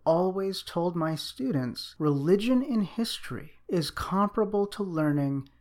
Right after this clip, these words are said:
how geography affects history. And could you imagine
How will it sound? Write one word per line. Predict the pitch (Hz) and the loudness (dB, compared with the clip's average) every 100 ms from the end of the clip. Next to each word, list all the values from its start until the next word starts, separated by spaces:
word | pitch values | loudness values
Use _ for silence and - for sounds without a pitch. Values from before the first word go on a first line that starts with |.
| _ | _
how | - - 165 | -12 -4 -4
geography | 156 165 160 147 180 165 143 - - - - | -2 -2 2 2 2 2 -2 -4 -16 -18 -14
affects | - - 139 131 - - _ | -14 -2 -2 -2 -12 -18 _
history. | _ 147 - - 131 123 - - - | _ -8 -8 -10 -12 -12 -18 -18 -4
And | 196 185 | 0 2
could | - - 240 208 | 0 0 2 2
you | 185 220 | 0 0
imagine | 269 185 160 147 147 180 - - | 2 2 4 4 4 4 0 -8